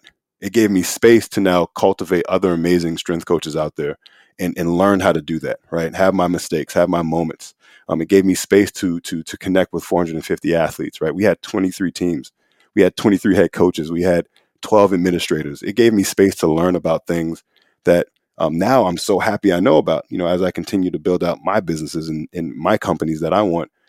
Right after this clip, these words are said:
I've already gone through the process of, um, teaching people how to be great so that they don't necessarily have to stay with me their entire life. I can help them be great on their own, you know? And so I think if I would have gotten to the N B A, um,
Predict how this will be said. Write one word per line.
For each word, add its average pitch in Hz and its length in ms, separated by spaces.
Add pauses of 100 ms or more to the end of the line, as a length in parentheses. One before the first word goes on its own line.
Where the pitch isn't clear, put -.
(260)
I've 113 180
already 98 240
gone 101 300
through 98 80
the 85 100
process 80 460
of, 82 400 (120)
um, 78 220
teaching 90 340
people 76 380 (380)
how 117 160
to 110 60
be 90 140
great 82 300
so 90 120
that 80 200 (240)
they 95 100
don't 101 140
necessarily 90 500
have 90 200
to 82 80
stay 90 160
with 80 160
me 113 140
their 85 140
entire 82 300
life. 85 300 (300)
I - 100
can 95 100
help 98 200
them 95 120
be 90 140
great 92 220
on 82 100
their 82 160
own, 73 200 (440)
you 80 80
know? 98 280
And 92 160
so 95 140
I 90 80
think 101 300 (240)
if - 180
I 104 100
would 101 120
have 82 100
gotten 98 240
to - 80
the 82 120
N 87 120
B 85 180
A, 92 280 (560)
um, 82 420